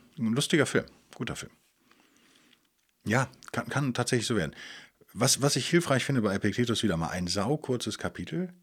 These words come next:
auf den Punkt, wann immer ihr unentschlossen seid emotional, denn das ist ja der Kern, oder? Des Problems.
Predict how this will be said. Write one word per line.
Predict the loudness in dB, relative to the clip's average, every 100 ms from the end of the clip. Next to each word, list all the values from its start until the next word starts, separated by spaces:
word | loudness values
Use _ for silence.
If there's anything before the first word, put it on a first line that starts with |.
| -20 _ _ _ _
auf | -4 -2
den | -2 -2
Punkt, | -2 -4 -6 -10 _ _ _ _ _ _
wann | 0 0
immer | 2 4 4
ihr | 4 2 2 2 -2 _ _ _ _ _ _ _ _ _ _ _ _ _ _ _ _ _ _ _ _ _
unentschlossen | 2 4 6 4 4 4
seid | 0 0
emotional, | -4 -4 -4 -4 0 2
denn | 2 2
das | 2 4 0 -4 _ _ _ _ _ _ _ _ -4
ist | 0
ja | 2 0 -4 -14 _ -20 _ _ -8
der | -2 -2
Kern, | 0 -2 -4 -12 -12
oder? | -2 0 0 -4
Des | -6
Problems. | -8 -12 -12 -12 -14